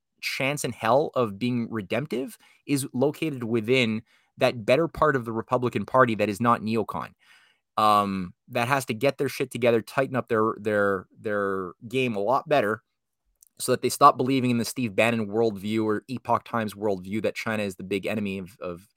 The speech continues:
everything, um, and just start seeing that the only viable battle that's happening against the oligarchy is from Russia, China, Iran, India, but mostly Russia and China. That's the only viable battle. And if you're not battling,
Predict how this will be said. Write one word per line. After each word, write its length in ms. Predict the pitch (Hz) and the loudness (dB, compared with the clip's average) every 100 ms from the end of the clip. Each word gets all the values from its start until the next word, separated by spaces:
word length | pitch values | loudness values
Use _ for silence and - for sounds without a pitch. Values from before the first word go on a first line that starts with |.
| 110 | -10
everything, 420 | 113 101 87 123 _ _ _ _ _ _ _ | -8 -8 -8 -10 _ _ _ _ _ _ _
um, 380 | 117 117 107 107 - | 4 6 6 4 -2
and 140 | 139 | -4
just 140 | 143 131 | -4 -2
start 200 | 151 - | -2 -2
seeing 300 | 220 220 131 | -4 -2 -2
that 140 | - | -4
the 80 | 143 | -4
only 260 | 175 202 196 | 0 2 6
viable 380 | 135 165 165 | 8 8 8
battle 380 | 135 113 151 160 | 4 8 8 8
that's 140 | 117 - | 4 6
happening 380 | 165 175 131 | 8 8 4
against 240 | 110 127 156 | 0 -2 -2
the 80 | 139 | 2
oligarchy 520 | 170 196 - 202 135 | 4 6 4 2 0
is 180 | - 131 | -4 -4
from 220 | 147 120 | -2 4
Russia, 260 | 135 - | 4 2
China, 420 | 135 - 127 131 - | -4 -2 0 0 -4
Iran, 340 | 117 113 120 120 | -4 2 2 2
India, 380 | 117 113 120 117 - - | -4 0 0 0 -6 -8
but 80 | 127 | -2
mostly 240 | 147 160 | -2 2
Russia 260 | 127 123 127 | 2 4 0
and 120 | 120 | -2
China. 280 | 175 101 73 - - _ _ | -2 -2 -6 -16 -20 _ _
That's 140 | - 147 | -6 -2
the 80 | 196 | 2
only 180 | 220 202 | 4 6
viable 300 | 175 170 151 | 6 6 6
battle. 300 | 175 123 90 | 6 6 2
And 100 | 117 | -2
if 80 | |
you're 120 | 160 185 | 0 2
not 160 | 170 | 4
battling, 420 | 147 175 180 151 | 4 2 2 -4